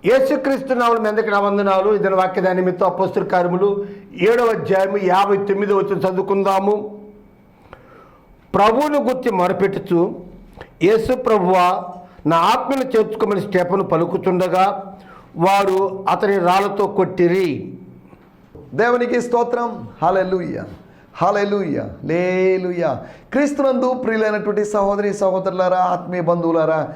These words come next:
Speaker 2: మీ అందరికీ నా హృదయపూర్వకమైనటువంటి ప్రత్యేకమైన వందనాలు తెలియజేస్తున్నాను.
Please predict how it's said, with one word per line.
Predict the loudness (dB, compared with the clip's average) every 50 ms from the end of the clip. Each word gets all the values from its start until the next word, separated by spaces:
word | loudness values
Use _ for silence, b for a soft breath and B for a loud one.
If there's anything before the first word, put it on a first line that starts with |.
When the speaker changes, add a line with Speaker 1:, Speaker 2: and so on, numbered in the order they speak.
| B B B B -2
Speaker 2:
మీ | 0 2 2
అందరికీ | 2 0 0 0 0 0 0 -2 -2 -4 -4 0
నా | 0 0
హృదయపూర్వకమైనటువంటి | 0 0 0 0 0 0 0 -2 -2 0 -2 0 0 -2 -2 -2 0 0 0 -2 -2 0 -2 0 0 0 -2 -4
ప్రత్యేకమైన | -2 -4 -8 -4 -2 -2 -2 0 0 -2 -2 0 0
వందనాలు | 0 0 0 0 0 -2 -2 -2
తెలియజేస్తున్నాను. | -4 -6 -6 -6 -6 -8 -10 -12 -14 -16 -16 -16 -16 -18